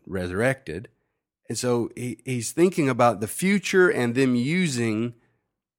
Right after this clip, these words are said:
their words. And he says, "Oh, yeah, there's one more thing," verse twenty-five and six. "If when you're standing praying, about to release, you know, believing God to give you what you're about to pray for,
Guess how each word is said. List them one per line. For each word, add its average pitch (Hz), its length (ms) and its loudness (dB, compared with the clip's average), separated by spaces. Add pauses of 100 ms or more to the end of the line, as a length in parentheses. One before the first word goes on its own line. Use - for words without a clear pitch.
(160)
their 139 300 4
words. 135 400 6
And 117 100 0
he 117 60 0
says, 110 280 0
"Oh, 131 200 2
yeah, 131 200 2
there's 110 180 0
one 120 200 2
more 135 200 4
thing," 104 380 -2
verse 95 220 -6
twenty-five 85 560 -8
and 85 120 -12
six. - 400 -10 (640)
"If - 380 -4
when 147 200 6
you're 175 160 6
standing 170 520 2
praying, 127 800 2
about 107 360 -2
to 131 100 -8
release, 120 560 -2
you 117 60 -2
know, 113 320 -4 (440)
believing 127 400 2
God 117 300 0
to 120 80 -8
give 117 240 -2
you 113 100 0
what 113 220 -4
you're 110 60 0
about 107 260 -2
to - 80 -20
pray 127 240 -2
for, 101 380 -6